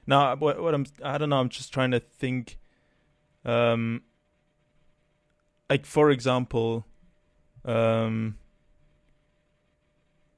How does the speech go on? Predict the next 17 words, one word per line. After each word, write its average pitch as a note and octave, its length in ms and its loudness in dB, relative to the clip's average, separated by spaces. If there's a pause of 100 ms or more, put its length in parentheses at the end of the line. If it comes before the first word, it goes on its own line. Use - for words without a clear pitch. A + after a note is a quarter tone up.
(720)
wow. G#2 360 -4
Okay, A#2+ 200 -6
this A#2 220 -6
is - 160 -10 (340)
th-, E3+ 180 -6
this. C#3 220 -6 (120)
Okay, A#2+ 260 -2 (400)
this D3+ 180 0
is C#3 120 -2
what's C3 160 0
going A#2 200 0
on A2 140 0
in G#2+ 60 -2
my G#2 100 0
head G#2+ 180 -2
right G#2 180 -4
now. F#2+ 180 -8